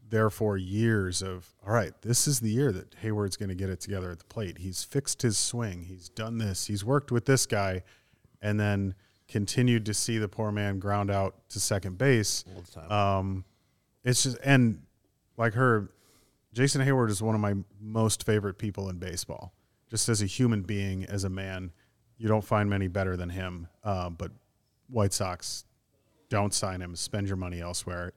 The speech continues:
Speaker 1: e-, even on a minor league deal, because you're just, you're, you're giving him money in hopes that something that's,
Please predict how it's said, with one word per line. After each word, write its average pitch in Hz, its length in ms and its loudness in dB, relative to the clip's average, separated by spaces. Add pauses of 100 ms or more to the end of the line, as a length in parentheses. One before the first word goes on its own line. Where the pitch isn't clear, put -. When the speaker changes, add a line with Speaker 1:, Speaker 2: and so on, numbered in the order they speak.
Speaker 1:
e-, 110 60 -16 (340)
even 135 300 6
on 117 120 8
a 113 60 6
minor 113 280 4
league 104 180 0
deal, 113 340 2 (220)
because 135 200 2
you're 139 120 8
just, 143 320 4 (280)
you're, 120 160 2 (280)
you're 113 180 -2 (220)
giving 139 420 6
him 113 460 4 (280)
money 110 500 2 (1160)
in 117 100 -2
hopes 104 380 0
that 110 140 -2
something 107 380 0
that's, 101 280 -2